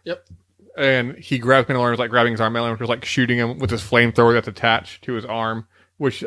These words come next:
Speaker 2: like, well about the Mandalorian, I mean, this too, uh, he's asked to get, surrender his weapons at one point, and he said, "No, like, I'm a Mandalorian, like, weapons are my religion." And, like, he has a, w-, we've seen a decent variety of arsenal. We've seen his flamethrower, his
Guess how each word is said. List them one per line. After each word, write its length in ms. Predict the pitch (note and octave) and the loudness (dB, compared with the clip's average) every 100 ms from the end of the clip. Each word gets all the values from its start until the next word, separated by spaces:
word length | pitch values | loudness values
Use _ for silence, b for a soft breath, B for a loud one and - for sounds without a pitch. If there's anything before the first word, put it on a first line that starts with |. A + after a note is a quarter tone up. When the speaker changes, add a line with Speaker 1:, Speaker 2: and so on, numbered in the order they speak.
| - | 0
Speaker 2:
like, 340 | C3 A#2+ - - E4 | 0 0 -6 -16 -4
well 160 | F3+ E3+ | 2 4
about 180 | E3+ - | 4 2
the 60 | |
Mandalorian, 500 | B2+ A#2 A2+ A2 G#2+ - _ - - _ _ - - | 0 0 0 0 -2 -8 _ -20 -20 _ _ -20 -2
I 20 | |
mean, 80 | D3+ | 0
this 140 | B2+ A2 | 0 0
too, 360 | C3+ G#2+ A2+ - | 2 2 -2 -6
uh, 200 | - A#2 | 0 2
he's 200 | A2 A#2+ | 2 0
asked 180 | A2+ C3 | -2 -2
to 100 | C#3 | -2
get, 100 | C#3+ | -2
surrender 200 | - C3 | -2 0
his 100 | A2 | 0
weapons 300 | B2+ A2 A2 | 0 -2 -2
at 80 | A#2+ | -6
one 140 | G#2+ G2+ | -6 -4
point, 280 | A#2 G#2 - b b b | -2 -2 -4 b b b
and 160 | C3+ A#2 | -2 -2
he 80 | A2+ | 2
said, 200 | C3 A2+ | 2 4
"No, 200 | A2 G#2+ | 4 4
like, 160 | G2 | 2
I'm 80 | C3+ A2+ | 0 0
a 40 | G#2+ | 0
Mandalorian, 400 | G#2 A2+ G#2+ G2+ | 2 4 4 2
like, 200 | G2 - | -2 2
weapons 260 | G#2+ G2+ | 2 2
are 80 | A#2 | -2
my 100 | G#2 | -4
religion." 600 | F2+ F2+ F#2+ F#2 - - - b b | -4 -4 -4 -4 -8 -14 -18 b b
And, 100 | A#2+ | -6
like, 120 | A2 | -4
he 100 | C#3 | -2
has 300 | B2 F3+ - | 0 2 0
a, 180 | - C#3 | -2 -2
w-, 320 | - C#3 C3 - F3+ | -4 -12 -14 -14 -4
we've 180 | E3 C3 | 0 2
seen 180 | F#3 C#3+ | 2 2
a 80 | |
decent 260 | A#2+ A#2+ - | 0 -2 -4
variety 340 | A#2 G#2+ G#2 F#2 | 0 4 4 2
of 80 | |
arsenal. 300 | F#2+ G2+ G2+ | -6 -8 -8
We've 120 | F#2 - | -10 -6
seen 120 | B2+ | -6
his 100 | A#2 | -2
flamethrower, 540 | B2 A2+ A#2 G#2+ G2+ - b b b | 0 0 0 0 0 -4 b b b
his 260 | C3 A2+ | 2 2